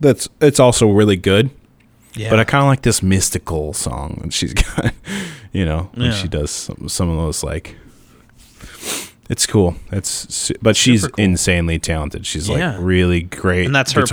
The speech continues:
Speaker 2: playing the guitar, yeah.
Speaker 1: Mm-hmm.
Speaker 2: Yeah.
Speaker 1: Really great guitarist.
Speaker 2: Dude, I swear to God, I've served her.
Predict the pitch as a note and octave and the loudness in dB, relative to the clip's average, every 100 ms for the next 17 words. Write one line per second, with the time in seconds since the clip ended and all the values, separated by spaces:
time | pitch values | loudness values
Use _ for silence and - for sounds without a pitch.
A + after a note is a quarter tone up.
0 | G#2 G#2+ G#2 G#2 G2+ A2+ G#2 A2 A2+ G#2 | 4 6 4 2 -2 -2 0 0 -2 -4
1 | F#2+ - G2+ A#2 A#2+ C3 - - _ - | -8 -2 2 4 2 0 -8 -20 _ -18
2 | F2+ G#2 F#2+ - _ _ _ - - - | -14 -10 -12 -14 _ _ _ -20 -6 2
3 | A2+ G#2+ A#2 G#2 F#2+ - G2 G2 G#2 C#3+ | 4 4 4 2 0 2 4 4 4 2
4 | - - C#3+ C#3+ D3+ A2+ G2+ G2+ A2 E2+ | 0 0 -2 -2 -2 -2 -4 -2 -2 -4
5 | E2+ - - G2+ G#2 F#2 E2 | -10 -12 -8 -8 -8 -12 -14